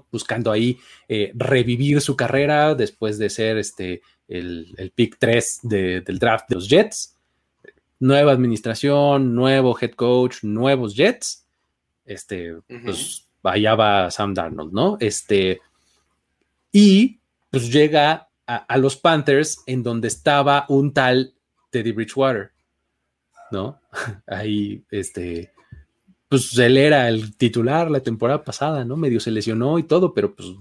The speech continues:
Speaker 1: mal, mal, mal, no lo hizo.
Speaker 2: Mal no lo hizo. Sí,
Speaker 1: ¿No?
Speaker 2: no, por supuesto.
Speaker 1: Entonces, ahí Teddy Bridgewater estaba como ya medio sobrando, y otro, otro de los equipos que estaba buscando quarterback esta, este offseason fueron los Broncos y dijeron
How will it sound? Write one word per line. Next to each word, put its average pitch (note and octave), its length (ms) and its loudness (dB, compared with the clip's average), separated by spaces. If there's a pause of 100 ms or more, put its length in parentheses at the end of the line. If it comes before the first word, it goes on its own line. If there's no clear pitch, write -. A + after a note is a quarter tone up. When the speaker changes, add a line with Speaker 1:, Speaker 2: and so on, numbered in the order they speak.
Speaker 1:
mal, C4+ 400 2 (180)
mal, B3+ 220 2
mal, C4+ 420 4
no D#3 160 2
lo F3 120 6
hizo. F3+ 180 0
Speaker 2:
Mal A3+ 140 -4
no D#3 100 -4
lo A2 120 -6
hizo. - 280 -12 (240)
Sí, - 100 -2
Speaker 1:
¿No? C3+ 60 0
Speaker 2:
no, B2 140 -6
por A2 120 -12
supuesto. G#2 360 -12
Speaker 1:
Entonces, D3 500 -2 (800)
ahí F#3+ 320 0
Teddy G#3 220 4
Bridgewater G3 580 2
estaba D#3 400 -2
como B2 200 -4
ya C#3 160 -2
medio C3+ 260 -2
sobrando, F#3+ 760 -2 (500)
y B2+ 460 -2
otro, C3+ 560 0
otro B2+ 280 -2
de B2+ 40 2
los B2 200 -2
equipos C3 280 -10
que - 60 -12
estaba C3 300 2
buscando A#2+ 380 -6
quarterback B2 300 -2
esta, A#2 240 -10
este B2+ 240 -6
offseason D3+ 400 -4
fueron C3+ 220 2
los C#3+ 120 0
Broncos E3+ 380 0
y C#3 60 -4
dijeron D3 420 -2